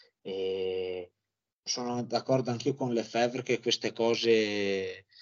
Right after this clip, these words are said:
sono troppo estreme, poi che sia stato bellissimo, sono il primo a dirlo, però, eh,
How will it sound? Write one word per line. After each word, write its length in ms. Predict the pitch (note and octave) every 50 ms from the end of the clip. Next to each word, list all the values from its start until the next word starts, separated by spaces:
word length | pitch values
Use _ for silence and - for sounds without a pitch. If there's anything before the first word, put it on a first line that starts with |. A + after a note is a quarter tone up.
| - - - - _ _ _ _ _ - - - - - _ _ _ _ _ _ _ _ _ _ _ _ _ _ _ _ _
sono 340 | - - - A#2+ A#2+ A#2+ A2
troppo 300 | - A#2+ A#2+ G2+ - A#2
estreme, 680 | G#2 - - A#2 A2+ A#2 A2+ A2 A2 G#2+ G#2 G2+ G2 G2
poi 160 | - A#2+ G#2+
che 100 | - A#2+
sia 140 | - - A#2
stato 320 | - - A#2 A2+ - A#2
bellissimo, 840 | G#2 G2+ A2 G#2 G2+ G#2 A#2 A#2 - - - C3 A#2+ A#2 A#2 A2 G#2+
sono 200 | G#2+ - A#2 A2
il 60 | G#2+
primo 280 | - A#2 A#2 A#2 A#2+ A#2+
a 40 |
dirlo, 380 | G2+ G#2+ G#2+ A#2 A#2 G#2+ A2+ G#2+
però, 580 | - - G#2+ G2+ G#2+ A2+ A#2 A#2 A2+ A2 G#2+ G2+ - - - - - - - - - - _ _
eh, 880 | - G2+ G2+ G#2 G2+ G2+ G2+ G2+ G2 G2 G2 G2 G2 G2 G2 F#2+ F#2